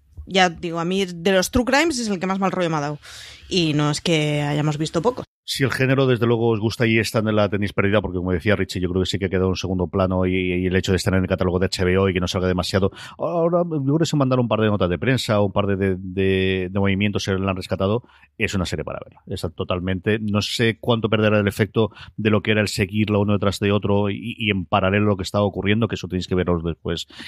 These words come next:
Speaker 2: y leerlo después, meteros en Wikipedia o el resto de páginas para ver qué es lo que ocurrió conforme se estaba grabando y, sobre todo, emitiendo la serie. Pero,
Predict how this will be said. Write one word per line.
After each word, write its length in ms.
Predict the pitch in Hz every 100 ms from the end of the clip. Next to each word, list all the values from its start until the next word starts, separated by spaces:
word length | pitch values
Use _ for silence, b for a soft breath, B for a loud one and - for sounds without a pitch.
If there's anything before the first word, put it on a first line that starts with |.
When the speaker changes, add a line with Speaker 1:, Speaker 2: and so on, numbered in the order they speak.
| B
Speaker 2:
y 100 | 104
leerlo 220 | 92 95
después, 240 | 90 98
meteros 240 | 92 87 90
en 100 | 87
Wikipedia 480 | 85 87 92 90 90
o 60 |
el 60 | 87
resto 180 | 90 90
de 80 |
páginas 320 | 82 85 85 -
para 160 | 87
ver 220 | 87 87 b b b
qué 100 | -
es 40 | 104
lo 80 |
que 80 | 95
ocurrió 220 | 92 92
conforme 320 | 95 92 92 87
se 80 |
estaba 180 | 90 95
grabando 280 | 90 92 92
y, 20 |
sobre 180 | 90 90
todo, 140 | 85
emitiendo 340 | 90 87 92 90
la 100 | 85
serie. 360 | - 92 113 B B B _
Pero, 380 | 98 87 80